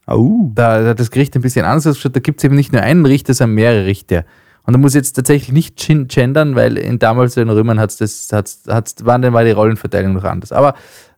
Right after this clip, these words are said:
Speaker 2: ähm, muss man einfach mal so, äh, ähm, sagen. Und das ist leider eh nicht so gut, aber es war halt so. Und deswegen gibt's auch die Römer nicht mehr. Und, ähm, habe ich mich elegant <laughs> hoffentlich aus der Situation gerade gerettet.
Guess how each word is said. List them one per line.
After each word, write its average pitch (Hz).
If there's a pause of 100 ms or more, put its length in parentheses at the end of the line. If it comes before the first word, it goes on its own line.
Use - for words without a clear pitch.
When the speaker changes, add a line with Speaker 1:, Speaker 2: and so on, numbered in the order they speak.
Speaker 2:
ähm, 135 (460)
muss 156
man 135
einfach 113
mal 110
so, 107
äh, 104 (360)
ähm, 95
sagen. 107
Und -
das 117
ist -
leider 107
eh 107
nicht 117
so 127
gut, 165
aber 123
es 123
war 107
halt 101
so. 104
Und 104
deswegen 131
gibt's 123
auch 104
die -
Römer 87
nicht 82 (560)
mehr. 87 (560)
Und, 147
ähm, 143 (280)
habe 131
ich 131
mich 135
elegant 123
<laughs> -
hoffentlich -
aus 151
der 147
Situation 127
gerade 135
gerettet. 139